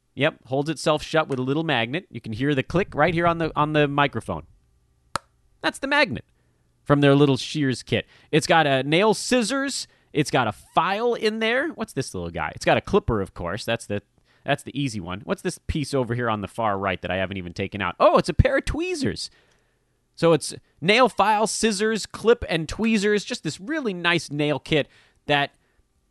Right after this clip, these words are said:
I, I know that this is a weird thing for me to be pushing on you guys, but as someone who, uh,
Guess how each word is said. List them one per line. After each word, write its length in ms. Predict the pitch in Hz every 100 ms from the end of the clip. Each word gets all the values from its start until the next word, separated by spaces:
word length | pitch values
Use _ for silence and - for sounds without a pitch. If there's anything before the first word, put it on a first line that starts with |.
| _ _ _ _ _ _
I, 100 | 156 -
I 100 | 185
know 160 | 240
that 140 | 233 185
this 140 | 165
is 80 | 147
a 40 |
weird 280 | 147 170 151
thing 120 | 151
for 120 | 139
me 140 | 131 135
to 60 |
be 60 | 120
pushing 360 | - 127 - 98
on 120 | 90
you 80 | 90
guys, 240 | 92 92
but 160 | 113 110
as 140 | 113
someone 320 | 185 214 175
who, 420 | 143 143 135 131 - _ _ _ -
uh, 440 | 113 104 98